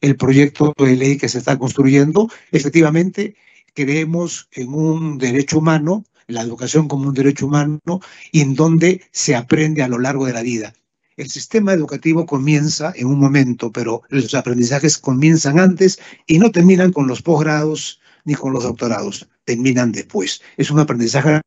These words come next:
lo largo de la vida y allí también coincidimos con esta manera de proponer que tiene, eh,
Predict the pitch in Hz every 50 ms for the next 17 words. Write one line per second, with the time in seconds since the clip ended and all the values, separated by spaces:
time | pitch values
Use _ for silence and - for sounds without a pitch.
0 | _ - 123 123 127 131 139 143 139 131 131 127 135 139 139 143 151 151 - -
1 | - - - - - - 160 156 139 131 131 143 165 170 170 170 - - - 123
2 | 117 123 143 143 151 156 156 - _ _ - 151 139 131 - - 143 143 156 147
3 | 151 143 - - 123 127 135 131 135 - 131 123 127 123 131 135 135 139 131 127
4 | 131 139 143 139 - - - - _ _ 151 143 131 120 131 135 143 135 135 131
5 | 131 120 123 - 139 135 131 123 131 127 123 127 - - _ _ _ _ _ -
6 | 139 123 120 117 110 110 107 104